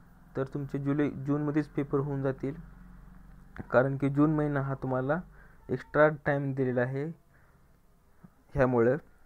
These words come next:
आणि दुसरी महत्त्वाची सूचना आहे की तुम्ही टाइमटेबल आणि पेपरविषयी, विषयी विचार करू नका. तुमचे कधी ना कधी paper होणारच आहेत. याचा विचार असा करा की तुम्ही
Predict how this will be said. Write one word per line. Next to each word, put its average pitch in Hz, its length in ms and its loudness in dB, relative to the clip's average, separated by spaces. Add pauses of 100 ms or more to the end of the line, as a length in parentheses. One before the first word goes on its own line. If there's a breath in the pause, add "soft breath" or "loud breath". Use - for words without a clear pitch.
(1000 soft breath)
आणि 120 160 -4
दुसरी 143 360 -2
महत्त्वाची 139 360 -4
सूचना 131 220 -4
आहे 139 180 -6
की 135 140 -4
तुम्ही 135 360 -4
टाइमटेबल 135 600 2
आणि 131 260 -2 (640 soft breath)
पेपरविषयी, 131 800 0
विषयी 135 360 -2
विचार 127 320 2
करू 123 340 -2
नका. 110 400 -4 (260)
तुमचे 120 400 -6
कधी 127 200 -2
ना 135 120 -2 (240)
कधी 123 180 -2
paper 135 380 -2
होणारच 120 400 0
आहेत. 110 200 -4 (880 soft breath)
याचा 123 220 0
विचार 131 360 0
असा 135 200 -2
करा 135 260 2
की 131 120 -4
तुम्ही 135 300 -2